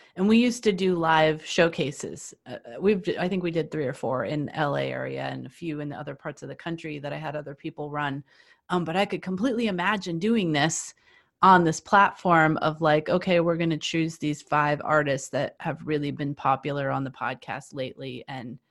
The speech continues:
doing a show with them." That could be amazing.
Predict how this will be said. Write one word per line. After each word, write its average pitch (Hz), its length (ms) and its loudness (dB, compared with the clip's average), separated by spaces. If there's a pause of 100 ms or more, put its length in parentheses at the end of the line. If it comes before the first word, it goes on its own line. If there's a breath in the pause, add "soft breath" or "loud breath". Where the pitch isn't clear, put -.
(260)
doing 151 300 -4
a - 20 -10
show 135 380 -6
with 135 340 -10
them." 135 500 -6 (540)
That 139 240 0
could 190 140 -4
be 160 100 -4
amazing. 139 560 -6